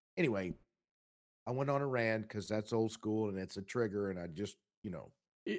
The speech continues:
Speaker 2: but it's funny because when you started talking about this, something clicked in my head because, you know, I've been de-,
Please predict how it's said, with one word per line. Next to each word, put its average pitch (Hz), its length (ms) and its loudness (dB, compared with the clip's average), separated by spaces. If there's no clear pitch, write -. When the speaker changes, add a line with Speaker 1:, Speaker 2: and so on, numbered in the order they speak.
Speaker 2:
but 202 200 10
it's 202 120 2
funny 208 500 6
because 147 380 4
when 165 140 4
you 156 100 6
started 226 360 4
talking 143 380 2
about 107 400 2
this, 104 220 2
something 202 540 4
clicked - 400 2
in 123 140 4
my 117 240 4
head 135 500 4
because, 143 300 6
you 160 60 8
know, 156 120 6
I've 156 180 6
been 156 240 2
de-, 135 100 4